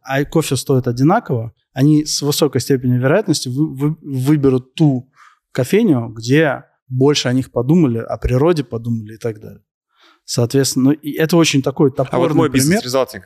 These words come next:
Speaker 2: как, вот в чём я произвожу не эк-, не экологию, можно сказать, так, да? Вот, вот ты говоришь, что в любом бизнесе есть как бы то, что он производит. У меня вот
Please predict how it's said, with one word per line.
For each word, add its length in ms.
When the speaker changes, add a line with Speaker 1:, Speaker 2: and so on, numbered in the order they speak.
Speaker 2:
как, 160
вот 220
в 140
чём 200
я 580
произвожу 800
не 280
эк-, 160
не 200
экологию, 460
можно 120
сказать, 260
так, 80
да? 100
Вот, 180
вот 140
ты 120
говоришь, 280
что 140
в 40
любом 240
бизнесе 360
есть 180
как 140
бы 80
то, 120
что 140
он 40
производит. 300
У 40
меня 160
вот 100